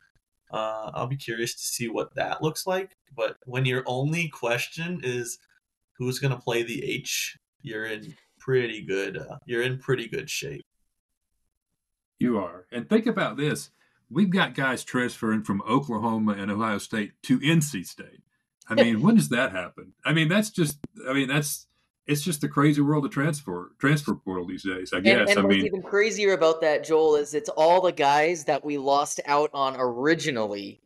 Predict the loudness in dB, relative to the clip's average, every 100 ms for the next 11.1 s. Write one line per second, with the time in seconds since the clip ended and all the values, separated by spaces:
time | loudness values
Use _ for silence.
0 | -2 0 4 6 4 2 0 2 4 4
1 | 0 -2 -4 -2 0 0 0 0 0 0
2 | 0 0 0 0 0 0 2 4 4 -2
3 | -10 _ _ -4 2 4 4 6 6 6
4 | 6 2 -8 2 2 2 -6 -10 -12 0
5 | 2 2 2 2 2 0 -2 0 0 -2
6 | -4 0 2 2 2 4 4 2 0 2
7 | 6 6 6 2 -2 2 2 4 4 4
8 | 6 4 2 0 -2 -2 0 0 0 2
9 | 2 4 2 -2 -6 -6 -4 -4 0 2
10 | 0 -4 -6 -6 -6 -4 -4 0 4 4